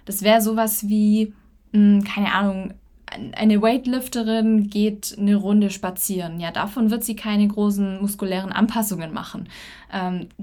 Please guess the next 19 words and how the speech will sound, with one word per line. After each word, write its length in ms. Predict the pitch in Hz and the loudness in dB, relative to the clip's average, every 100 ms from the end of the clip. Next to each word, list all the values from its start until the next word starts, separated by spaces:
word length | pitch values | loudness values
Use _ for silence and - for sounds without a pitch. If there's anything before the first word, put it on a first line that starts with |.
| - - | -8 -4
der 220 | 196 196 | -4 -6
Trainingsreiz 680 | - 208 262 247 196 202 214 | 0 4 4 2 0 0 0
muss 140 | 214 | 0
natürlich 420 | 208 196 202 196 | 0 2 0 0
schon 220 | 226 220 | 2 2
größer 460 | 202 175 233 277 - | 2 2 2 2 -6
sein 280 | - 156 180 | -8 -8 -6
und 120 | 180 | -8
orientiert 480 | 180 180 180 226 220 | -8 -8 -6 -6 -6
sich 240 | 202 - | -8 -10
auch 140 | 185 - | -12 -2
immer 320 | 202 214 214 | 4 4 2
an 140 | 190 | -6
der 140 | 185 - | -6 -8
aktuellen 680 | 185 - - 202 185 202 202 | -12 -12 -12 -8 -4 0 -2
Situation 760 | 202 - - - - 240 302 | -4 -10 -12 -8 -4 0 0
der 100 | 196 | -2
Person, 600 | - - - 165 180 254 254 - - - - | -6 -12 -12 -8 0 0 -2 -10 -20 -20 -8
ähm, 500 | 190 185 185 185 | -4 -2 -4 -6